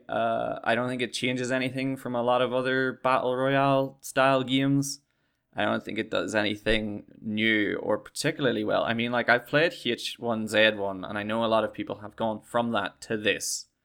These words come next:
and I didn't really like that either. I thought it was kind of, it's just a bit plain. I think a lot of it has to do with, like,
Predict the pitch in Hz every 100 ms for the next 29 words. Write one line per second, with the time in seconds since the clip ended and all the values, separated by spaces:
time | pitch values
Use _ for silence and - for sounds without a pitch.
0 | _ _ - 104 104 101 104 104 - 113
1 | 123 113 107 104 104 98 98 98 110 _
2 | _ _ _ _ - 98 - 110 98 85
3 | 98 - 107 104 101 98 - _ 117 -
4 | - 175 123 98 - - 117 143 143 120
5 | - _ _ _ - 110 - 147 - -
6 | - - 87 120 123 131 127 117 110 107
7 | 101 107 101 - 104